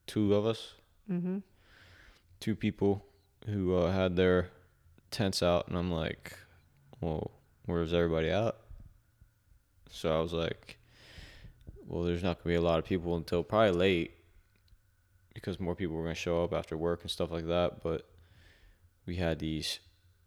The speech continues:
Speaker 1: chintzy water bottles.
Speaker 2: <laughs> They were nice.
Speaker 1: How many were there? There were probably, like, thirty of 'em.
Speaker 2: Probably.
Speaker 1: And my expectation was
Speaker 2: <laughs>
Speaker 1: that none of 'em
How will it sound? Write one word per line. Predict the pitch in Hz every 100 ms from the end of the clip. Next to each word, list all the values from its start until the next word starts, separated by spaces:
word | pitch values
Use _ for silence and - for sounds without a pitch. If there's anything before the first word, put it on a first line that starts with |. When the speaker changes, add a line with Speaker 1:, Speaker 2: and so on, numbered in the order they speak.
| _ _ _ _ _ _ _ _ -
Speaker 1:
chintzy | - 98 - 92 82
water | 85 98 98
bottles. | 82 82 80 80 - -
Speaker 2:
<laughs> | - - _ _ - - - - - - - -
They | 285 -
were | 277 285 302 294 -
nice. | 392 240 202 196 - - - -
Speaker 1:
How | 120
many | 123
were | 135 143
there? | 127 95 87
There | 101
were |
probably, | 90 117
like, | 110 101
thirty | 117 117 107
of | 90 87
'em. | 82 - _ _ _ _ - - -
Speaker 2:
Probably. | 240 208 190 190 190 214 214 - - _ _ _ _ _ _
Speaker 1:
And | 104 104
my | 107 104
expectation | 101 - - 101 - 120 123 113 107
was | 101 98 95 92 - -
Speaker 2:
<laughs> |
Speaker 1:
that | 107 95 - -
none | 101 107 117
of | 113 92
'em | 90 87